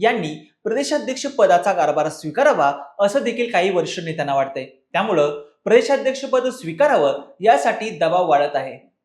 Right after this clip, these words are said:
मात्र पृथ्वीराज चव्हाण यांनी नव्या नेतृत्वाला संधी मिळावी, काँग्रेसचा अध्यक्ष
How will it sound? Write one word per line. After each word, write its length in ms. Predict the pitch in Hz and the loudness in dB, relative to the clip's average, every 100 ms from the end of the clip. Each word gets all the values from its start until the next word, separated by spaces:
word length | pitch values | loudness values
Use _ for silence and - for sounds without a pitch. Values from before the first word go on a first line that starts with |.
| _ - | _ -2
मात्र 240 | 285 320 | 0 0
पृथ्वीराज 500 | 311 226 240 240 233 | -2 -4 2 2 2
चव्हाण 400 | - 240 202 170 | -2 0 0 0
यांनी 260 | 226 202 214 | -4 -4 -6
नव्या 340 | 170 175 262 | -6 -4 -4
नेतृत्वाला 480 | 240 202 - 175 175 | -2 -4 -4 -2 -2
संधी 260 | 165 151 | -2 -8
मिळावी, 360 | 147 214 180 131 - _ - | -4 -2 -2 -6 -12 _ -4
काँग्रेसचा 440 | 156 165 175 175 | -2 -2 -4 -2
अध्यक्ष 360 | 143 180 156 | -2 2 0